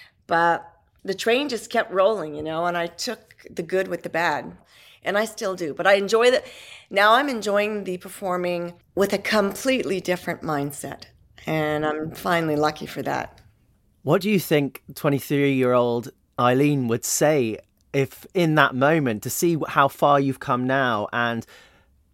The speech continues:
Speaker 2: being Shania Twain and the success and what you have made for you and your family is an extremely long-lasting legacy. What do you think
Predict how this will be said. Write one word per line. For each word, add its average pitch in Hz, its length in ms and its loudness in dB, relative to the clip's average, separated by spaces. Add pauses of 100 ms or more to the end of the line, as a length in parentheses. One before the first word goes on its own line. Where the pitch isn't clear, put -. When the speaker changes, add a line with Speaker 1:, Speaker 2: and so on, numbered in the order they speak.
(100)
Speaker 2:
being 151 200 2
Shania 147 560 4
Twain 156 340 2
and 131 120 0
the 123 60 -4
success - 880 -2
and 113 480 -2 (120)
what 151 280 2
you 156 300 0
have 143 180 -4
made 147 320 2
for 127 320 0
you 151 360 6
and 143 300 2
your 143 140 2
family 120 760 0
is 120 460 -2 (140)
an 139 80 0
extremely 147 640 2
long-lasting 123 640 0
legacy. 120 420 0
What 135 220 2
do 151 60 -4
you 131 80 -4
think 123 320 -4